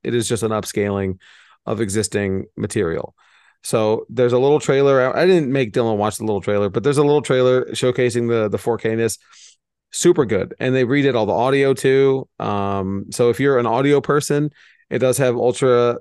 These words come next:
I'm sorry, it has original lossless stereo, D T S H D, M A five point one for all four movies, um, which is very exciting. Plus, the, obviously, the new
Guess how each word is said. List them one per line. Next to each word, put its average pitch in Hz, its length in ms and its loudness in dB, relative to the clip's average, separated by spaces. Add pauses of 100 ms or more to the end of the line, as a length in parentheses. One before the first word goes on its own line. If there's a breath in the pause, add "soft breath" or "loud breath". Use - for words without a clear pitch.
(100)
I'm 101 200 -4
sorry, 101 260 -2
it 110 80 -2
has 117 160 0
original 131 500 2
lossless 120 360 0
stereo, 120 460 2
D 120 160 -2
T 127 180 0
S 117 140 0
H 120 200 -2
D, 123 180 -2
M 113 140 0
A 117 100 0
five 113 280 -2
point 113 200 -4
one 113 400 -2 (220)
for - 140 -4
all 123 140 0
four 131 200 0
movies, 98 520 -2 (600)
um, 92 420 -4
which 110 160 -4
is 110 100 -2
very 101 200 0
exciting. 76 380 -8 (160)
Plus, 147 220 0
the, 127 60 0
obviously, 110 300 -2
the 110 100 -4
new 104 140 -4